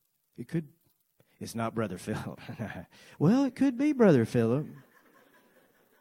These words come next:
<laughs> Surely he wasn't talking about me. <laughs> No, he wasn't talking about, oh my God, what if he was talking about me? What happens with the brothers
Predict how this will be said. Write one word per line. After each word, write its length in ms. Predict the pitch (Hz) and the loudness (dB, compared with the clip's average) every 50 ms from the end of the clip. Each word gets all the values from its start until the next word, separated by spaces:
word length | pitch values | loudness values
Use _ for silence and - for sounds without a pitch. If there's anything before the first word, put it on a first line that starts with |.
| _ _ _ _ _ _ _ _ _ _ _ _ _ _ _ _ _ _ _ _ _ _ _ _ _ _ _ _ _ _ _ _ - - - - | _ _ _ _ _ _ _ _ _ _ _ _ _ _ _ _ _ _ _ _ _ _ _ _ _ _ _ _ _ _ _ _ -14 -12 -10 -10
<laughs> 220 | - 98 113 87 - _ _ _ _ _ | -8 -8 -8 -8 -10 _ _ _ _ _
Surely 320 | - - 131 131 127 120 | -8 -2 0 0 2 2
he 60 | 120 120 | 2 2
wasn't 200 | 117 117 104 - | 0 0 0 -2
talking 280 | 127 113 107 107 104 | -2 -4 -4 -4 -8
about 260 | 104 92 107 101 95 | -6 -6 -6 -6 -4
me. 220 | 110 110 113 107 - | -4 -6 -6 -6 -6
<laughs> 40 | - | -6
No, 100 | 147 147 - | -6 -6 -4
he 140 | - 160 151 | -4 -4 0
wasn't 260 | 147 156 151 139 131 | 2 2 2 2 4
talking 240 | 156 151 147 147 147 | 4 4 4 4 2
about, 160 | 143 131 - - - - - | 0 0 -2 -4 -12 -10 -4
oh 140 | - 127 135 | -2 -2 0
my 160 | 110 87 92 | -2 -2 -6
God, 360 | 85 87 101 110 120 113 104 | -6 -4 -2 0 0 0 0
what 140 | 101 107 120 | 0 -2 -4
if 80 | 127 - | -4 -6
he 80 | 98 | -8
was 140 | 90 82 - | -10 -10 -10
talking 300 | - 101 101 101 - 117 | -8 -8 -8 -6 -6 -6
about 260 | 117 113 123 131 147 | -6 -6 -6 -8 -8
me? 300 | 147 123 113 110 107 104 - _ _ _ _ _ _ _ _ _ _ _ _ _ _ _ _ _ _ _ _ _ _ _ _ _ _ _ _ _ _ | -8 -10 -10 -10 -12 -16 -18 _ _ _ _ _ _ _ _ _ _ _ _ _ _ _ _ _ _ _ _ _ _ _ _ _ _ _ _ _ _
What 220 | - 123 147 156 151 | 2 4 6 6 6
happens 500 | 131 135 165 180 170 - 180 170 139 143 | 4 4 4 4 6 4 2 2 2 0
with 140 | 147 135 | 0 0
the 60 | 123 135 | -2 -2
brothers 640 | 117 139 139 143 131 135 123 117 107 - - - | 0 2 2 4 4 2 -2 -2 -4 -6 -10 -14